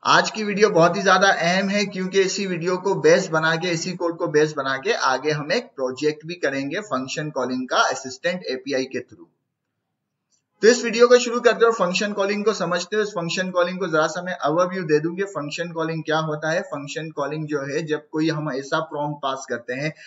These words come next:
या ऐसी कोई query करते हैं जिसका ताल्लुक एलएलएम के database से नहीं है, किसी और database से है, तो उस वक्त हम prompt के साथ हम उसे कुछ function भी provide करते हैं। फिर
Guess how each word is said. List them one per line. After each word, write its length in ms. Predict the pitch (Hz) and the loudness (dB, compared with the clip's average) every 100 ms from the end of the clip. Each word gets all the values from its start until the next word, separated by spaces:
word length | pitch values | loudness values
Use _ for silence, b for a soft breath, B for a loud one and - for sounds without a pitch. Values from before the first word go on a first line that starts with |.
| B 165 | B 2
या 100 | 165 | 2
ऐसी 240 | 156 185 | 2 -4
कोई 220 | 185 180 | -4 -4
query 380 | 165 160 151 185 | -4 0 0 0
करते 300 | 185 143 147 | 0 -2 -2
हैं 140 | 165 160 | -4 -4
जिसका 560 | 143 - _ 175 170 | -6 -10 _ 2 2
ताल्लुक 720 | 170 147 135 127 131 143 170 - | 2 0 0 0 0 0 0 -2
एलएलएम 380 | 143 156 151 | 0 0 0
के 120 | 151 165 | -2 -4
database 580 | 117 117 139 143 143 | -2 -2 -2 -2 -6
से 80 | 156 | -6
नहीं 340 | 131 127 175 170 | -4 -2 -2 -2
है, 140 | 160 | -2
किसी 380 | 160 147 - 160 - | -6 -8 -6 -6 0
और 220 | 180 208 | 2 2
database 560 | 175 160 143 131 127 - | 2 0 0 -2 -6 -6
से 80 | |
है, 220 | 135 147 208 B B - | -2 -2 -2 B B -4
तो 60 | |
उस 300 | 151 190 190 | 0 0 0
वक्त 180 | 214 202 | -2 -2
हम 140 | 196 185 | -4 0
prompt 320 | 170 175 175 | 0 -2 -4
के 100 | 180 | -4
साथ 480 | - 135 165 196 - B - | 0 4 4 2 -4 B -4
हम 120 | 160 | -4
उसे 300 | 151 160 196 | -4 -4 -4
कुछ 340 | 208 196 202 | -2 -2 -4
function 500 | - 143 143 - 190 | -4 -4 -2 -2 -2
भी 80 | 196 | -4
provide 500 | 202 165 147 151 151 | 0 2 4 2 0
करते 240 | 127 - 143 | -4 -2 -4
हैं। 300 | 151 196 | -2 -2
फिर 100 | 196 | -2